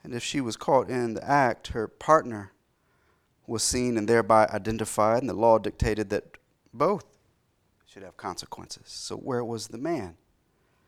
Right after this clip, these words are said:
The fact that they brought the woman and not her male partner clearly indicates that their concern was not for the preservation of the law, but rather the public humiliation of the woman and of Jesus. And the woman was merely a plot in the trap,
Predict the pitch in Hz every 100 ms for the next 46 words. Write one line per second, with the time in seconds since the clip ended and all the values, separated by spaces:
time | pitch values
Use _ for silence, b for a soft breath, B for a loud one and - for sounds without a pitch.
0 | _ _ _ - - 113 104 101 107 101
1 | 110 - 104 107 131 113 92 92 _ _
2 | _ _ _ _ _ 104 101 - 110 107
3 | 101 - - 113 101 - 113 101 - 110
4 | 104 - 107 - - 107 - 101 - 107
5 | 104 - 98 117 120 - - 117 107 -
6 | 120 104 98 110 104 101 98 107 98 -
7 | 95 98 110 107 90 - 110 107 101 95
8 | B B B B - 123 104 - - 107
9 | 101 101 101 92 101 101 101 95 98 98
10 | - 101 92 87 113 110 95 90 - 101
11 | 107 - 107 95 98 90 95 95 - -
12 | 147 - 98 82 - 90 -